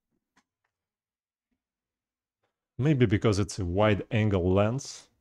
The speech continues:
it's not the best quality. I think back in the days I had a much better quality on my videos. Anyways, here we connect the, uh, keyboard back in.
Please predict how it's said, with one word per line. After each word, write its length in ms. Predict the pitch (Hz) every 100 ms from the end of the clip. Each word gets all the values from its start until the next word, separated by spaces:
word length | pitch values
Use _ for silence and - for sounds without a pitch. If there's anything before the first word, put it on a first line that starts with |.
| _ _ _ _ _ -
it's 240 | 98 -
not 240 | 117 113 98
the 80 | 92
best 320 | 104 101 -
quality. 380 | 107 101 95 92
I 40 |
think 420 | - 175 170 _
back 200 | 117 107
in 80 | 98
the 40 |
days 280 | 92 95 92 -
I 60 | 92
had 60 |
a 40 | 90
much 240 | 90 90 -
better 240 | 90 85
quality 420 | - 92 87 - 90
on 60 |
my 140 | 87 87
videos. 500 | 87 82 85 - _ _ _ _ _ _ _ _ _ _ _ _ _
Anyways, 380 | 139 131 110 107
here 420 | - - 127 113
we 140 | 104 101
connect 520 | 110 104 101 90 85
the, 360 | 98 95 95 90
uh, 220 | 90 87 -
keyboard 580 | - 104 101 139 - _ _ _ _ _ _ _ _ _ _ _ _ _ _ _ _ _ _ _ _ _ _ _ _ _ _ _ _ _ _ _ _ _ _ _ _
back 480 | 110 92 107 107 - _
in. 280 | 120 120 131